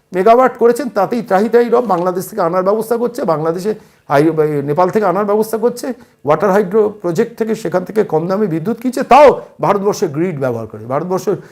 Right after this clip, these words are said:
গ্রিড ব্যবহারের অনুমতি বাংলাদেশ সরকার চেয়েছিল, তাও ভারত সরকার দিয়ে দিয়েছে। ভারত সরকারের স্ট্র্যাটেজিক প-, পজিশন হচ্ছে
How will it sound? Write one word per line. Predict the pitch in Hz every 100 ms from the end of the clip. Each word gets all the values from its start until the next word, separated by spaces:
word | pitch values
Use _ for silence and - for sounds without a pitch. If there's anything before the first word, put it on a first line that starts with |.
| _
গ্রিড | 139 190 175
ব্যবহারের | 208 226
অনুমতি | 202 180 208 220
বাংলাদেশ | 202 208 220 220
সরকার | 233 262
চেয়েছিল, | - 247 -
তাও | 196 202
ভারত | 170 160
সরকার | - 131 117
দিয়ে | 101
দিয়েছে। | 104 - _ _ _ _ _ 123
ভারত | 143 277
সরকারের | - 269 262
স্ট্র্যাটেজিক | - 170 254 262 269
প-, | 185 165
পজিশন | 156 170 220
হচ্ছে | 151 123 -